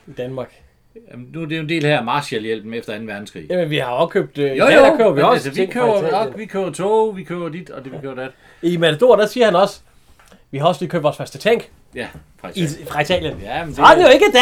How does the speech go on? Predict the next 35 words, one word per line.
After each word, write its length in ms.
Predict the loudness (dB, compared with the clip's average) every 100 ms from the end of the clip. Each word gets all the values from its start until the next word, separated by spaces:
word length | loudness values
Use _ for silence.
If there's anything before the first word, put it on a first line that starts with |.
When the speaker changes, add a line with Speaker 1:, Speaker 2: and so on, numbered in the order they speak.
| 4
Speaker 1:
dansk. 260 | 2 -12 -12 -8 -2
<laughs> 340 | -2 0 -6 -2
Speaker 2:
Det 160 | 0
er 80 | 0
et 60 | 0
skib, 300 | 0 -2 0
der 80 | 0
ligger 260 | 0 0 0
godt. 580 | 0 -2 -8 -16 -16 -10
Det 120 | -4
ligger 220 | -2 -2
og 120 | -4
kløver 360 | -2 -4 -2 -2
søen 400 | -4 -6 -6 -6
uden 220 | -6 -8
at 80 | -8 -6
døbe 280 | -6 -6
stævnen, 680 | -4 -2 -2 -2 -8 -8 -10
og 340 | -8 -6 -6 -6
tager 540 | -6 -4 -4 -6 -8
kun 220 | -10 -8
vand 180 | -6 -6
ind 160 | -8 -12
i 60 |
form 260 | -10 -10 -10
af 100 | -14 _
vandfyning. 800 | -14 -14 -14 -12 -10 -8 -8 -10 _ _ _ _ _ _ _ _ _ _
Ved 380 | _ -4 -2 -2
sø 280 | -4 -6 -6
på 80 | -8
tværs, 440 | -10 -4 -2 -2 -6
der 120 | -10
slinger 420 | -8 -4 -4 -4
skibet 380 | -6 -6 -8 -4
voldsomt, 600 | -2 -2 -4 -8 -10